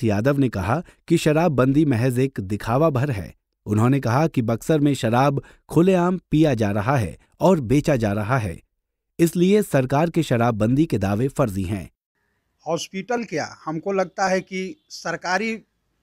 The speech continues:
Speaker 2: महकमों के विभागों में अगर गहन खोज की जाए तो मुझे लगता है कि पिया हुआ शराब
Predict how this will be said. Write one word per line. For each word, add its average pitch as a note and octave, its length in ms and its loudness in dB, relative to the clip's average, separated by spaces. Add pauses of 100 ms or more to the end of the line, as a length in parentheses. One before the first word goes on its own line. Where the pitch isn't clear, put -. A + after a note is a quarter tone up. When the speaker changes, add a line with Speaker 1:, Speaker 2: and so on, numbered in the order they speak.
(240)
Speaker 2:
महकमों F#3+ 460 -2
के G3+ 160 0
विभागों F#3 500 0
में G3+ 140 0
अगर F#3 280 2 (560)
गहन F3+ 420 0 (140)
खोज B3 340 2
की F#3+ 220 -10
जाए E3 320 -2 (360)
तो E3+ 80 -10
मुझे D#3 240 -4
लगता E3+ 340 -2
है F3+ 140 -2
कि F3+ 240 -10
पिया G#3+ 500 -2
हुआ G#3+ 260 2
शराब G#3+ 460 -2